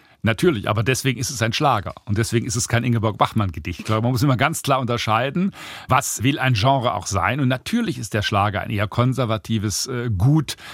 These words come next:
das bei vielen Menschen ankommen will, wobei man,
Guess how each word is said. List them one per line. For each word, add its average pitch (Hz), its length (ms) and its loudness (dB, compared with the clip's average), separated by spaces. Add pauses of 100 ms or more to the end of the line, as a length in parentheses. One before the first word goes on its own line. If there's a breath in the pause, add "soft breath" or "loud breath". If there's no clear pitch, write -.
(140 loud breath)
das 127 160 -2
bei 117 120 0
vielen 185 360 0
Menschen 147 340 0
ankommen 131 560 -4
will, 135 180 -4 (300 soft breath)
wobei 135 260 2
man, 135 280 -2